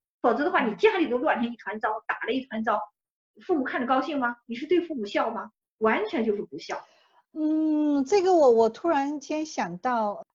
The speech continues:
Speaker 2: 在中国的这个，呃，文化传统中呢，我们很多很多家庭都是这样子，呃，婆媳也好，或者是外公外婆是跟我们住在一起。然后这个时候呢，对老人孝敬，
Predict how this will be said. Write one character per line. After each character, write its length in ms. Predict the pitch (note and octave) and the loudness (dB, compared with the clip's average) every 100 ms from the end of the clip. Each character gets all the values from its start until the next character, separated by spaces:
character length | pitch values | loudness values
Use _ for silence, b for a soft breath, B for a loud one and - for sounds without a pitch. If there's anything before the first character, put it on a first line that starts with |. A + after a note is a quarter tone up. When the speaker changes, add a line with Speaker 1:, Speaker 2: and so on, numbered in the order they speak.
| _ | _
Speaker 2:
在 180 | F4+ | 2
中 260 | D#4+ F4+ F#4+ | 2 2 2
国 160 | D4+ B3+ | 6 6
的 120 | C#4+ | 4
这 120 | D4+ | 0
个， 200 | C#4 C4 | 4 4
呃， 220 | G#3 A3+ | 4 2
文 220 | A3+ A3+ | 2 2
化 140 | C#4+ D#4+ | 2 0
传 240 | - B3 | 0 -6
统 200 | C#4+ A#3 | -4 -6
中 240 | F#3+ A#3+ A#3+ | -4 -4 -2
呢， 180 | A#3+ A#3+ _ _ - | -4 -6 _ _ -2
我 200 | A3 G#3 | 0 2
们 360 | G#3+ B3 C#4+ | 0 -2 -4
很 460 | - - C4 A3 F#3+ | -8 -4 0 0 2
多 160 | B3+ F4 | 2 2
很 180 | C4+ | 0
多 100 | G3 | -4
家 220 | G#3+ A3+ A3+ | -4 -4 -6
庭 240 | - G3+ | -8 -4
都 160 | A#3 A#3+ | -2 -2
是 140 | A#3+ | -4
这 80 | A3 | -4
样 160 | G#3 E3+ | -6 -8
子， 120 | - b b _ | -14 b b _
呃， 140 | G3 | -6
婆 260 | G3 - A#3+ | -2 2 2
媳 200 | B3+ G#3+ | 2 0
也 100 | G#3+ | 0
好， 320 | G#3+ G3+ F3+ | 0 -2 0
或 160 | - A3 | 0 0
者 120 | G3+ | 0
是 120 | G#3+ | 0
外 180 | A#3+ A3+ | 2 2
公 200 | A3+ A3+ | 0 0
外 180 | A3+ G3+ | 0 0
婆 280 | - F3+ | -4 -8
是 120 | F#3 A3 | -6 -8
跟 240 | - A#3+ | -4 -4
我 80 | F#3+ | -4
们 140 | D#3+ | -8
住 160 | - C#4 | -10 -6
在 160 | A#3 G3+ | -4 -4
一 120 | E3 | -6
起。 340 | - - - _ - | -12 -16 -16 _ -2
然 140 | C4+ | 0
后 80 | E4+ | 2
这 180 | G#4+ F#4 | 4 4
个 120 | D4 | 2
时 180 | - B3+ | 2 0
候 220 | D4 C4+ | 0 0
呢， 160 | A3 G#3+ B _ _ | -2 -4 B _ _
对 240 | D4+ C4+ | -2 -2
老 360 | G3+ G#3+ F3 C#3 | 0 0 0 -2
人 320 | D#3+ D#3+ G3 | -8 -10 -12
孝 340 | - - D#4+ G3 | -6 0 2 0
敬， 320 | - F#3+ | -6 -12